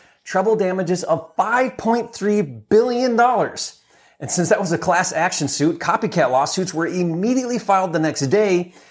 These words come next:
increasing the size of the class to basically include the rest of the country.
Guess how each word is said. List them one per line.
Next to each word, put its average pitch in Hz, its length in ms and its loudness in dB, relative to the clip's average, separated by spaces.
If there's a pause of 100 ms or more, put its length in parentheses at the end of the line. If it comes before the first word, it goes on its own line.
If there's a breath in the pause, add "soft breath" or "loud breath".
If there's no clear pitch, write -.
(120)
increasing 226 500 -2
the 233 60 2
size 180 340 0
of 147 80 0
the 139 80 2
class 240 520 -2
to 156 100 0
basically 208 520 0
include 185 360 -2
the 175 80 2
rest 165 440 0
of 170 160 -4
the 165 60 0
country. 147 560 -4